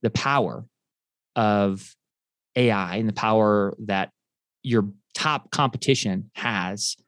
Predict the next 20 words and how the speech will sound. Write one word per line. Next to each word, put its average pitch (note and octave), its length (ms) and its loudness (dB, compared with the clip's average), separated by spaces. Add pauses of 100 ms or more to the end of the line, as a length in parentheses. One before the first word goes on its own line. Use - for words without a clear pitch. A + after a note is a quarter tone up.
(160)
Well, G#2+ 160 4
not, G#2+ 160 0
your C3+ 160 4
competition G#2+ 400 -2
probably G2 200 -2
didn't F#2 100 -2
have G2 200 -2
it. - 160 -10
If G#2 300 -2
you're G#2 80 0
listening G#2+ 300 2
to G2+ 40 2
this, G#2+ 300 2 (100)
m-, A#2 80 -4 (180)
m-, C3 280 0
probably E3+ 400 4
not. G#2+ 280 2 (480)
But C#3 120 6
if C3+ 120 4
you're, B2+ 360 2